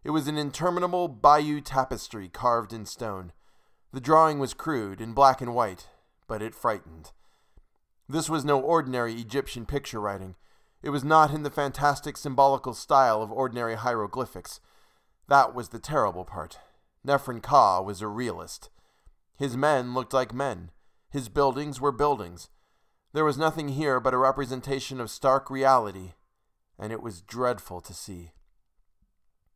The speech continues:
For at the point where Carteret first summoned sufficient courage to gaze, he stared at an unmistakable tableau involving crusaders and Saracens.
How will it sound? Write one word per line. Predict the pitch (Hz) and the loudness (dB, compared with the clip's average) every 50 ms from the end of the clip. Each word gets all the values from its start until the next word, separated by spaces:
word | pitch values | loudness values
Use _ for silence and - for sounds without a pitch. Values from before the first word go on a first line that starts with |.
| _ _ _ _ _ _ | _ _ _ _ _ _
For | - 135 143 | 2 4 4
at | 139 135 - | 4 4 2
the | 143 | -6
point | - - 139 147 147 151 - | -6 -2 -4 -2 -4 -4 -4
where | 139 131 | -4 -4
Carteret | 123 - 131 139 139 131 131 131 131 123 - - | -4 0 2 2 2 4 2 0 0 -2 -4 -6
first | - 151 147 139 - - | -4 -4 -4 -4 -6 -4
summoned | 151 143 139 143 143 131 | -4 -2 -2 -4 -6 -8
sufficient | - 131 - 147 131 - - 127 - | -12 -12 -10 -10 -10 -10 -12 -14 -10
courage | - 131 127 123 120 - - | -8 -6 -6 -6 -8 -10 -14
to | - | -14
gaze, | 107 113 135 135 139 139 127 - - - - _ - _ _ _ _ _ _ | -6 -4 -2 -2 0 -2 -4 -8 -12 -20 -20 _ -20 _ _ _ _ _ _
he | - 151 147 | -8 -8 -6
stared | - - - - 160 143 131 120 117 107 | -6 -8 -6 -2 0 2 2 2 0 -2
at | 113 113 | -4 -6
an | 113 117 113 117 | -6 -8 -10 -4
unmistakable | - 143 143 143 139 135 - - 143 135 120 - 135 135 131 | -4 -2 -2 -2 -4 -6 -6 -4 -4 -4 -2 -2 -2 -2 -2
tableau | 127 - 131 127 123 120 110 117 123 120 117 117 | -4 0 2 2 2 2 2 0 0 0 0 0
involving | 113 110 101 117 113 117 110 117 107 | -2 -2 0 0 0 0 -2 -6 -12
crusaders | - - 113 104 - 127 123 120 117 120 120 110 101 | -12 -14 -14 -12 -8 -6 -6 -4 -4 -6 -6 -8 -10
and | 107 107 101 | -14 -14 -12
Saracens. | - - 117 104 90 87 - - 92 87 87 87 - | -6 -4 -4 -4 -4 -6 -12 -16 -18 -18 -20 -20 -20